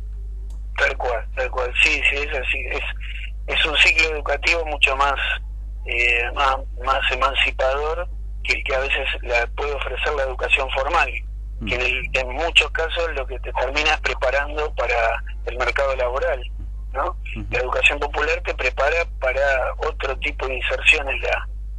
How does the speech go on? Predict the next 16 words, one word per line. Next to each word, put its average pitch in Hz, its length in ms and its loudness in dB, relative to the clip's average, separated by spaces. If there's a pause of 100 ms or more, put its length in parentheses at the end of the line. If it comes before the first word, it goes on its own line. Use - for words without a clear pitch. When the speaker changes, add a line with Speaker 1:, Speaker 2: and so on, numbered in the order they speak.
(180)
Speaker 1:
en - 100 -4
la - 160 0
sociedad 131 480 4
más, - 280 -2
más - 140 0
transformadora. 127 840 2
Así 160 120 4
que, 147 320 2 (440)
no, 147 80 6 (140)
es, 143 560 0
es 147 60 0
muy 170 220 2
importante 151 580 2
el, 127 280 -2
en 123 200 -6
la, - 380 2